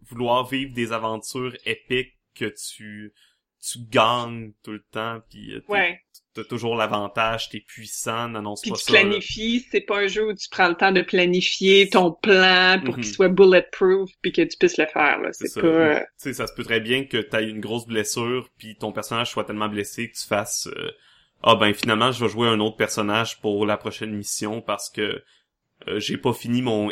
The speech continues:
Speaker 1: healing clock puis, euh, j'ai une blessure grave. » Fait que, tu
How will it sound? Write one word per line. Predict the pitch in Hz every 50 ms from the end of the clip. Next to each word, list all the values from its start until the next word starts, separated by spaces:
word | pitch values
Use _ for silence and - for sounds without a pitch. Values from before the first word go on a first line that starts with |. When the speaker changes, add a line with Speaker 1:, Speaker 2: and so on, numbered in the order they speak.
| -
Speaker 1:
healing | - 120 110 107 104 104 101 -
clock | - - 113 107 110 123 120 - _ - - _ _ _ _
puis, | - - 107 104 104 104 101 101
euh, | 101 101 101 101 101 110 110 107 95 - _ _ _ -
j'ai | 104 - 110 104
une | 104 104
blessure | 101 104 107 190 - - 117 107 104
grave. » | - 104 - 104 98 101 98 98 95 - _ _ -
Fait | - - - _ _
que, | -
tu | -